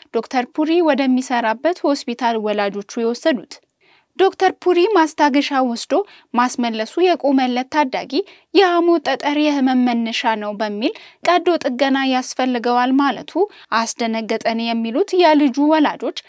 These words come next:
ስንከራከርም በኃይለ ቃል ተቆጥቶ ከህክምና ክፍሉ አስወጣን ሲሉ ለኤንዲ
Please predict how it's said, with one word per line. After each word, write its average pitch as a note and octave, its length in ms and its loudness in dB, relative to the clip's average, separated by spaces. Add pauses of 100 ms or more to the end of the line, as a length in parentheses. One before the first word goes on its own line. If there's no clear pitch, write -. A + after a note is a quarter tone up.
(240)
ስንከራከርም D#4+ 1040 4
በኃይለ C#4 460 2
ቃል C#4+ 300 0
ተቆጥቶ D4+ 480 -4 (460)
ከህክምና A#3 720 -2
ክፍሉ A#3 340 -6 (160)
አስወጣን B3 540 -2
ሲሉ A3+ 220 -6 (280)
ለኤንዲ D4+ 600 4